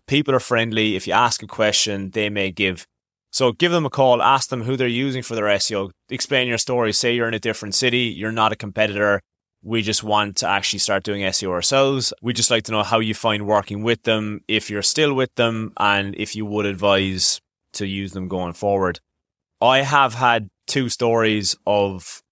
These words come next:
companies out there that have actually claimed that they've ranked other companies, but they didn't. So it wasn't until those companies were called, asked about this S E O company, they were telling fibs that they, they had never even heard of the company, but they were telling all their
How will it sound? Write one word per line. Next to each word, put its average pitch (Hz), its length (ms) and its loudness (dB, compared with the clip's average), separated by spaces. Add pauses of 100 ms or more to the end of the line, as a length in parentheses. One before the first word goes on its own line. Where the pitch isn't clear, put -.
(300)
companies 117 440 0
out 110 160 4
there 104 180 2
that 104 140 0
have 101 120 2
actually 107 360 0
claimed 110 520 0
that 107 120 -4
they've 98 240 -2
ranked 101 340 0 (100)
other 101 260 2
companies, 98 520 -4
but - 160 -12
they 95 140 -4
didn't. 104 400 -2
So 107 260 0
it 92 60 -2
wasn't 110 360 2
until 107 280 -2
those 101 200 0
companies 101 400 -6
were 92 80 -8
called, 104 500 2
asked 107 280 2
about 104 240 0
this 98 160 -2
S 98 220 0
E 101 60 -2
O 95 100 -2
company, 95 480 -6 (680)
they 117 260 4
were 107 220 2
telling 104 280 0
fibs 98 480 0
that 98 180 -4
they, 104 420 2
they 120 100 4
had 104 100 2
never 110 280 2
even 104 180 0
heard 110 240 4
of 95 60 -4
the 101 80 -4
company, 98 420 -4
but 98 180 -10
they 110 160 2
were 101 360 2 (220)
telling 107 260 0
all 104 160 2
their 98 260 2